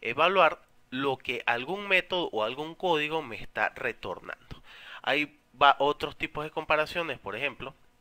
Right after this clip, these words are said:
vamos a verificar que esto nos esté retornando algún valor string. Para ello vamos a eliminar lo que es resultado. Y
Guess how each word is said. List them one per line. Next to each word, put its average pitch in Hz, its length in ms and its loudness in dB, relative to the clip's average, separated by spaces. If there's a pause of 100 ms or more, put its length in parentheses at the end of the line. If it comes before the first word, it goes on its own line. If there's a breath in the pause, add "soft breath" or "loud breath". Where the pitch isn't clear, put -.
(1600 loud breath)
vamos 120 260 2
a 156 60 -2
verificar 151 580 2
que 127 200 0
esto 151 240 -6
nos 135 180 -8
esté 117 220 -6
retornando 120 680 -4
algún 107 380 -2
valor 107 300 -2 (100)
string. 196 420 -2 (1600 soft breath)
Para 180 240 6
ello 151 180 2
vamos 107 220 -2
a 117 40 -8
eliminar 110 440 -8
lo 95 120 -10
que - 120 -18
es - 140 -18
resultado. 127 600 -2 (3750 loud breath)
Y 214 240 4